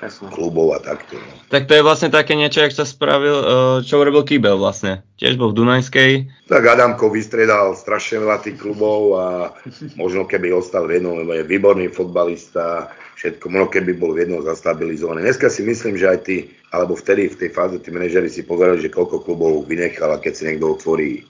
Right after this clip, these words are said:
Speaker 2: I S S F a pozrie si, že bol za desať rokov v osmi kluboch, tak každý si povie, že asi to nešlo. No Adam je jeden z tých nedocenených talentov, možno aj to zranenie,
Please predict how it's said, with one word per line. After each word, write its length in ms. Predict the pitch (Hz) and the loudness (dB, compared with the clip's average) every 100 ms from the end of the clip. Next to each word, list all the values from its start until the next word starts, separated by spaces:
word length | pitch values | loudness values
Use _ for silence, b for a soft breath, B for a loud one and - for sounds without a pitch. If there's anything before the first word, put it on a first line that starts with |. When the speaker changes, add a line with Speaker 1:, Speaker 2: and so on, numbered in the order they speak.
| _ | _
Speaker 2:
I 40 | 78 | -14
S 100 | 73 | -10
S 140 | 80 - | -10 -8
F 220 | 78 - | -8 -4
a 400 | 85 85 78 76 | -2 0 0 -2
pozrie 300 | 78 80 80 | -2 0 0
si, 160 | 76 78 | 0 -2
že 160 | 80 | -2
bol 320 | 78 76 76 - B B - | 2 2 0 -4 B B -2
za 100 | 82 | 2
desať 320 | 82 80 80 80 | 2 2 2 2
rokov 160 | 78 | 0
v 80 | 78 | 0
osmi 240 | 82 80 73 | -2 -4 -6
kluboch, 480 | 76 85 82 - | -4 -2 -2 -4
tak 160 | 65 - | -10 -2
každý 160 | 80 76 | 0 0
si 160 | 73 | -6
povie, 320 | - 78 76 | -2 -2 0
že 80 | 71 | -2
asi 240 | 73 - 67 | -4 -6 -12
to 160 | 69 | -8
nešlo. 320 | 73 78 69 | -8 -8 -10
No 160 | 67 87 | -2 2
Adam 160 | 110 101 | 2 4
je 80 | 98 | 6
jeden 80 | 95 | 4
z 80 | - | 2
tých 160 | 82 - _ | -10 -12 _
nedocenených 720 | 95 101 - 101 98 87 - | 2 2 2 2 4 0 -2
talentov, 400 | 87 92 90 92 | 2 2 2 -2
možno 400 | 82 87 82 87 | 0 -2 -2 -4
aj 80 | 80 | -4
to 160 | 82 78 | -4 -4
zranenie, 640 | 80 90 90 87 80 | -2 0 0 -2 -4